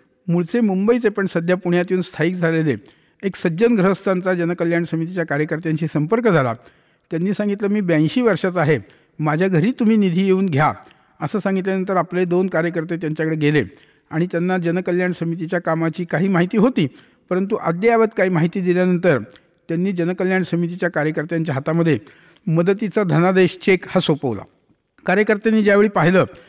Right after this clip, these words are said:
त्यावेळी त्याच्यावरती रक्कम होती पन्नास लाख रुपये. सोबतच्या कार्यकर्त्याला स्वाभाविकच नवीन पद्धतीप्रमाणे असं वाटलं, म्हणून त्यांनी सांगितलं की, "काका, चेक देताना एक फोटो काढूया." परंतु त्या गृहस्थांनी अत्यंत विनम्रपणाने सांगितलं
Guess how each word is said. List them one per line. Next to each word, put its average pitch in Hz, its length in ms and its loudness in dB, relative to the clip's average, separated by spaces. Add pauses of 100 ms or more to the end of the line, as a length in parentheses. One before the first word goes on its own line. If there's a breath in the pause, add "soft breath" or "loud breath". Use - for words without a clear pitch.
(300 loud breath)
त्यावेळी 196 300 0
त्याच्यावरती 190 540 0
रक्कम 180 340 2
होती 175 180 0
पन्नास 180 600 0
लाख 151 280 0
रुपये. 120 240 -8 (640)
सोबतच्या 220 440 2
कार्यकर्त्याला 208 560 0
स्वाभाविकच 190 640 2
नवीन 185 260 2
पद्धतीप्रमाणे 180 600 -2
असं 175 220 0
वाटलं, 170 320 2 (480 loud breath)
म्हणून 185 160 2
त्यांनी 180 240 0
सांगितलं 180 420 -2
की, 196 80 -6
"काका, 170 400 0 (380 soft breath)
चेक 196 220 2
देताना 185 320 0
एक 208 140 -4
फोटो 165 280 0
काढूया." 113 360 -2 (540)
परंतु 220 260 0
त्या 220 160 2
गृहस्थांनी 202 460 0
अत्यंत 220 460 -2
विनम्रपणाने 185 760 2
सांगितलं 147 420 0